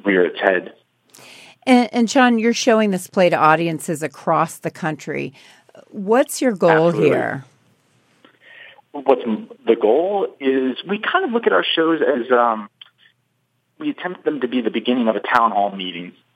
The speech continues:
Speaker 1: Is it's a way to gather people together who may not get in the same room as each other. You know, a parent who feels completely abandoned by the administration may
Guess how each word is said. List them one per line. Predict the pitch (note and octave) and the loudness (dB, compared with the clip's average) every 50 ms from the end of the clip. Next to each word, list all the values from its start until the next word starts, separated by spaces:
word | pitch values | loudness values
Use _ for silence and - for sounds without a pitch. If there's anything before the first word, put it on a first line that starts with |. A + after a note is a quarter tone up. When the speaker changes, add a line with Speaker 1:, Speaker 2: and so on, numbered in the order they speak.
| _ _ _ _ | _ _ _ _
Speaker 1:
Is | - A2+ A2 - | -6 -4 -4 -2
it's | A#2 A2+ - - | -4 -4 -2 -2
a | A#2 | 0
way | A2 B2+ B2+ C3 | 2 2 2 2
to | B2 A2 | 0 -2
gather | - - A2 G#2+ G#2 A#2 A#2+ A#2+ | -2 -2 0 2 2 2 2 0
people | - - B2 - G#2+ | -6 -10 -12 -12 -12
together | G#2+ G2 - G#2+ A2 A2 A2 | -10 -6 -4 -4 -2 -2 -4
who | G#2+ G#2+ | -6 -8
may | G#2 G2 G2 G#2 A2+ | -12 -10 -8 -6 -4
not | A2+ A2+ A2 G#2+ G#2+ | -4 -4 -4 -4 -6
get | - - G2 - - | -4 -4 -4 -4 -4
in | G2+ | -10
the | G2 F#2+ - - | -18 -18 -18 -16
same | A2 G#2 F#2+ F2 | -14 -14 -14 -12
room | F2+ F#2 G2+ A2+ A#2+ | -12 -12 -10 -10 -10
as | A#2+ A#2+ | -10 -10
each | C#3 B2+ - | -10 -10 -8
other. | C#3+ D3 D3 D3+ D3 D3 _ - - - - - - _ | -8 -8 -8 -8 -12 -12 _ -20 -20 -20 -20 -20 -20 _
You | - A2+ | -2 2
know, | G#2+ A2 G#2 | 4 4 4
a | G2 | 2
parent | - - - A2 A2 - G#2 | 0 -2 0 0 0 0 -2
who | A2 G#2 | -8 -16
feels | - - G#2 G#2+ G#2 G2+ G2+ - | -16 -8 -4 -2 -2 -2 -4 -8
completely | G#2 G2 - - A#2+ G2 G2 G#2 | -12 -14 -8 -4 -4 -2 0 0
abandoned | G2 - - G#2 G2 G2+ G#2 G2+ G2+ G2 F#2+ F#2 E2+ | 0 0 0 -2 0 0 0 -2 -2 -6 -6 -6 -2
by | - F#2 F#2+ F#2 | 0 2 2 2
the | F#2+ G2 | 0 -2
administration | F#2+ F#2+ G2 F#2+ F#2 F2 - - F#2+ G2 G2 F#2+ - - F#2 F#2 F#2+ | -2 -2 -4 -8 -8 -8 -6 -4 -2 -2 -2 -4 -4 -6 -8 -8 -4
may | G2+ G#2 G#2+ G#2 G2+ G2+ | -2 0 0 0 0 -2